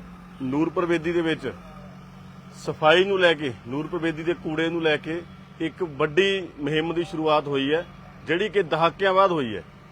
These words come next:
ਤੁਸੀਂ ਆਹ ਪਿੱਛੇ ਦੇਖ ਸਕਦੇ ਆ, ਆਹ ਜਿੰਨਾ ਵੱਡਾ ਕੂੜੇ ਦਾ ਪਹਾੜ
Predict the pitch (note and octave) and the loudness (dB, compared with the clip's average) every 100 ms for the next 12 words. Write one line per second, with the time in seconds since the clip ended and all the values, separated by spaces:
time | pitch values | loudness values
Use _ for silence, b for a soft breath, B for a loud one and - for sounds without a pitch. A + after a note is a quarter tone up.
0 | - D3+ E3 G3 G3 - G3 F3 D#3 D#3+ | -16 -8 0 0 -2 -2 0 2 0 0
1 | D#3+ E3+ F#3+ F#3 - - - F#3 G3 D#3+ | 0 0 0 -2 -10 -20 -4 4 4 4
2 | E3 F3+ F#3 F3+ - - D3 D3 F#3 F#3 | 0 4 4 2 -2 -6 0 6 6 4
3 | F3+ F3 F#3 F#3 F3+ F3+ D3+ D3+ E3 C#3 | -2 0 4 4 4 4 8 8 8 4